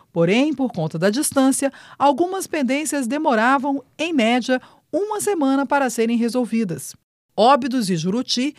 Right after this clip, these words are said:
têm juntas sessenta e três mil eleitores, uma grande demanda para uma zona. A criação da zona representa o aumento do número de eleitores do Pará.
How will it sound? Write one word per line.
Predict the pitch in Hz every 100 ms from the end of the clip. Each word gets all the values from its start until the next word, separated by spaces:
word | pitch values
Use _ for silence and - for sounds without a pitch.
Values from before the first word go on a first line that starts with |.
| - _
têm | 320 311
juntas | 196 262 302 302
sessenta | 269 262 320 339 330
e |
três | 254 269 233
mil | 247 285
eleitores, | 285 262 233 165 143 - - - _ _
uma | 269 349
grande | 247 240 294 339
demanda | 339 269 214 247 247
para | 247 254
uma | 254 254
zona. | 190 214 208 147 - _ _ -
A | 185
criação | 196 175 165 202
da | 175 165
zona | 170 226 262
representa | 285 262 269 220 202 214 226
o | 240
aumento | 269 247 294 359
do | 269 311
número | 294 302 294
de | 254
eleitores | 285 262 233 233 233
do | 214
Pará. | 226 262 226 220